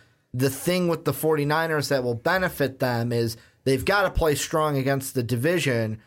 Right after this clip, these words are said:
but also this schedule could help them. If the Lions and Matt Patricia's first year take a step back, that'll help them.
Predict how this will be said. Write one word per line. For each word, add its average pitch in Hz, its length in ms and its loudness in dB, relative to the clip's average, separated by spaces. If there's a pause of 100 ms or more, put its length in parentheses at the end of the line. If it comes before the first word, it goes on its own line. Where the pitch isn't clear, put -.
(260)
but 143 160 2
also 151 440 2
this 139 280 -2
schedule 123 1000 0 (260)
could 147 240 0
help 139 340 0
them. 104 380 -4
If 156 260 -2
the 165 120 2
Lions 156 500 0
and 143 120 -2
Matt 143 220 0
Patricia's 143 540 -4
first 127 340 -2
year 117 220 0 (260)
take 147 220 0
a 131 40 -4
step 139 380 -2
back, 127 400 -2 (260)
that'll 131 380 0
help 113 280 -2
them. 98 240 -8